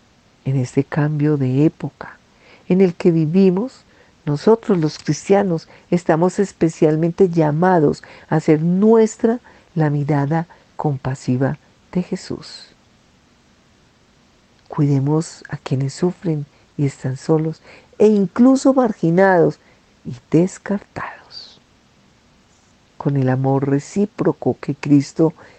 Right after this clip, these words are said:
Señor nos da en la oración, sobre todo en la Eucaristía, sanemos las heridas de la soledad y del aislamiento. Compe-, cooperemos así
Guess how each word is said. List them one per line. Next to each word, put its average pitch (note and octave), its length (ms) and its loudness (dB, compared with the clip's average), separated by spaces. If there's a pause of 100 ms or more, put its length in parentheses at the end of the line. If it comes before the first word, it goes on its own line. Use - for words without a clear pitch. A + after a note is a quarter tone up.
Señor D#3 560 2 (340)
nos A#2+ 220 -6
da E3+ 120 2
en F3+ 100 0
la C#3+ 100 0
oración, D3 540 -2 (440)
sobre G#3+ 340 2
todo G#3+ 280 4
en A3+ 100 2
la A3+ 80 6
Eucaristía, F3 1000 2 (380)
sanemos D3+ 460 0
las E3+ 220 0
heridas C#3+ 360 2
de D#3 100 0
la D3 140 0
soledad D3+ 580 -2 (400)
y C#3+ 160 -2
del D3 320 2 (100)
aislamiento. F3+ 1000 -4 (1900)
Compe-, C#3 560 -2
cooperemos C#3 800 0
así G3 500 -4